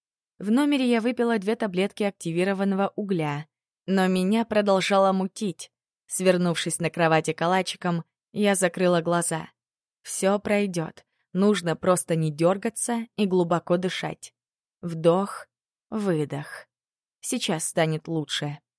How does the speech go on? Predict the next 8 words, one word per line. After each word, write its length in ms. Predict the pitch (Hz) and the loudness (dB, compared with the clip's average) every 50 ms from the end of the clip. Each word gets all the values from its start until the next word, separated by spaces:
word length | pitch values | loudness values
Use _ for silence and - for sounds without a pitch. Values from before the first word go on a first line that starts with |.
| _ _ _ _ _ _ _ _ _ _ | _ _ _ _ _ _ _ _ _ _
Через 340 | - - 233 220 240 226 - | -2 0 2 2 2 0 0
полчаса 540 | - 269 277 254 - - 247 - - 285 | -2 -2 -2 -2 -4 -6 -6 -4 -2 -2
я 140 | 269 220 196 | 0 0 0
еле 280 | 190 196 226 233 214 190 | 0 0 2 2 2 2
успела 400 | 196 - - - 220 220 208 196 | 0 0 -2 0 2 4 4 4
добежать 460 | 185 185 185 180 175 - 208 196 185 | 2 0 -2 0 0 0 0 0 0
до 140 | 185 202 208 | 0 0 2
ванной. 580 | 202 202 175 156 143 139 139 143 143 143 147 | 2 0 0 0 -2 -4 -6 -8 -8 -10 -12